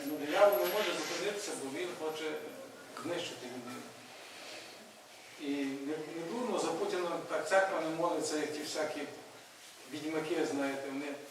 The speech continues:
навіть кажуть, що вони приносять маленьких дітей в жертву, щоб Путін мав силу продовжувати війну. Звідти, наскільки то вже до абсурду це все доходить.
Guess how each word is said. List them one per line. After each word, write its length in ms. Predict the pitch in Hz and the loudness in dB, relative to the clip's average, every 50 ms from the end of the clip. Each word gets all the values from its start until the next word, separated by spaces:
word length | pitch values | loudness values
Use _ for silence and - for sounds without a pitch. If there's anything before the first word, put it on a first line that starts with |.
| - - - - - - | -14 -16 -16 -18 -16 -8
навіть 360 | 139 143 175 190 190 190 190 | 0 4 4 6 6 4 4
кажуть, 320 | 185 185 180 175 170 160 160 | 4 4 4 4 4 2 0
що 100 | - 160 | -2 -2
вони 200 | 156 156 175 160 | -2 -2 -2 -2
приносять 500 | - 156 156 160 170 - - - 143 - | -2 -2 -2 -2 -2 -2 -2 -4 -4 -2
маленьких 540 | 151 147 151 160 165 156 151 135 135 120 - | 0 0 2 2 2 2 0 -2 -4 -4 -6
дітей 260 | 135 131 151 156 147 - | -6 -4 -2 0 0 0
в 40 | - | 2
жертву, 380 | 139 143 139 139 - - - 117 117 - - - - | 4 4 4 4 2 0 -2 -4 -6 -6 -8 -8 -10
щоб 120 | 135 131 | -8 -8
Путін 460 | 131 131 131 160 151 - 143 143 135 131 | -8 -8 -6 -6 -4 -4 -2 -2 -2 -2
мав 140 | 135 135 | -2 -2
силу 360 | - - 165 165 165 143 139 131 - - - - - - - - | -2 -2 -2 -2 -2 -2 -2 -4 -4 -8 -10 -12 -14 -14 -14 -10
продовжувати 680 | 139 135 135 156 156 156 139 139 139 139 135 135 135 131 | -8 -6 -4 -2 -2 -2 -2 -4 -4 -4 -4 -4 -4 -4
війну. 220 | 131 139 139 135 127 123 - - - - - - - - - - | -2 -2 -2 -2 -4 -6 -10 -12 -12 -14 -16 -16 -16 -16 -14 -12
Звідти, 300 | - 143 - - 156 175 160 151 | -10 -8 -8 -8 -8 -8 -6 -6
наскільки 340 | - - - 190 - 185 | -6 -6 -8 -8 -8 -8
то 140 | 175 170 170 156 156 | -8 -6 -6 -6 -4
вже 100 | 151 156 156 151 - - - - - - - - - | -2 -2 -2 -4 -4 -6 -6 -8 -8 -8 -10 -6 -2
до 140 | 156 165 160 | 0 2 2
абсурду 440 | - - - 196 - - 156 139 - | 2 2 -2 -2 -2 -2 -2 -2 -2
це 60 | 139 | -2
все 140 | - - 156 | -2 -2 -2
доходить. 500 | 139 135 - 139 139 139 127 117 120 113 | -2 -2 -4 -4 -4 -4 -4 -4 -4 -6